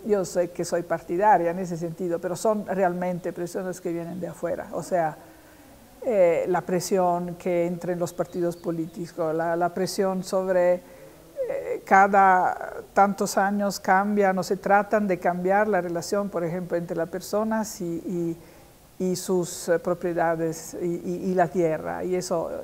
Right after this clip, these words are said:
y eso la gente, pero al mismo tiempo la gente se queda con su concepto de relación con la tierra, con los recursos, con,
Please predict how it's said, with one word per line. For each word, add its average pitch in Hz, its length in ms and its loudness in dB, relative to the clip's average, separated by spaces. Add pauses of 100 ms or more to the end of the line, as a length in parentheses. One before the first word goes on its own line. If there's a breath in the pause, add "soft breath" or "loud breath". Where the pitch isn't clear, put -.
(100)
y 208 100 -2
eso 180 160 -4
la 175 140 -2
gente, 180 280 -4
pero 180 240 4
al 175 120 4
mismo 214 320 2
tiempo 202 420 2
la 180 80 -2
gente 175 300 -4
se 180 140 -6
queda 240 320 6
con 160 200 -6
su 311 220 -4
concepto 175 640 -4 (440 loud breath)
de 190 160 2
relación 175 580 2
con 160 180 -4
la 160 100 0
tierra, 175 400 2
con 170 180 -2
los 170 140 -2
recursos, 170 720 -4
con, 170 400 -4